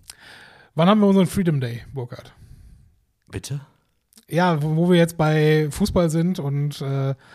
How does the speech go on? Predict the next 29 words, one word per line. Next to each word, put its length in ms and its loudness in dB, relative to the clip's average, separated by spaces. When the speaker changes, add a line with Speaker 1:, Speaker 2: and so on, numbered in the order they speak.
Speaker 1:
dem 160 2
öffentlichen 380 2
Feiern, 420 0
glaubst 340 -2
du 220 2
in 120 0
Deutschland, 640 -4
es 200 -8
wird 120 0
ja 120 2
im 100 -2
Augenblick 260 -4
heiß 200 -2
diskutiert, 500 -6
ob 140 -6
man 320 0
nicht 420 -4
ähnlich 380 2
den 180 -2
Briten 480 -2
an 180 -6
irgendeinem 340 0
Tag 280 0
einfach 220 -4
sagen 240 -4
soll, 180 -4
„Wisst 160 -8
ihr 60 -2
was, 220 -2